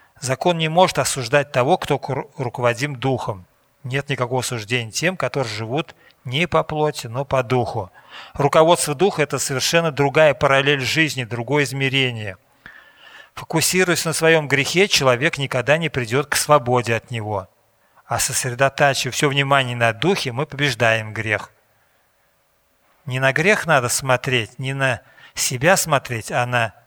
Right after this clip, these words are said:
Христа смотреть и на помощь, силу Духа Святого смотреть и отношения с Ним строить, да? Вот. Видно ли ясно в человеке, кем и чем он водим?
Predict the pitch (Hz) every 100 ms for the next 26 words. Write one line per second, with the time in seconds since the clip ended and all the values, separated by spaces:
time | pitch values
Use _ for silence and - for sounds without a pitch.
0 | _ _ - 127 117 - 165 185 151 131
1 | - 117 104 - 123 135 135 - _ _
2 | _ _ - 135 156 170 139 - - -
3 | - - - 143 147 127 110 185 - 139
4 | - 127 - 123 107 98 - 120 110 120
5 | 104 - _ _ _ - 139 131 139 123
6 | - 147 143 127 151 143 120 - 127 120
7 | 107 101 120 151 - _ _ _ - _
8 | _ _ _ _ _ _ _ _ _ _
9 | _ _ - 113 110 - _ _ _ _
10 | - 139 190 170 151 147 151 - 139 -
11 | 143 143 139 131 - 117 - 160 190 170
12 | 120 - 151 147 139 120 135 113 117 92